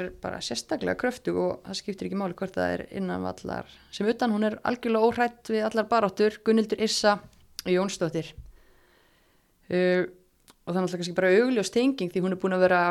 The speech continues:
mjög óhrædd við að láta í sér heyra, eh,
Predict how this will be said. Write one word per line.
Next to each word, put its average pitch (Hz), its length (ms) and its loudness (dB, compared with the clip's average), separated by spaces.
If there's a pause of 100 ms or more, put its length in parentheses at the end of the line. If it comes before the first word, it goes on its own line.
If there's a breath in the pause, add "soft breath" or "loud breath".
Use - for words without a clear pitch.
mjög 190 240 0
óhrædd 208 300 -4
við 175 80 -2
að 175 320 -2
láta 180 180 -4
í 165 60 -6
sér 170 160 -2
heyra, 190 260 2 (920)
eh, 147 500 -2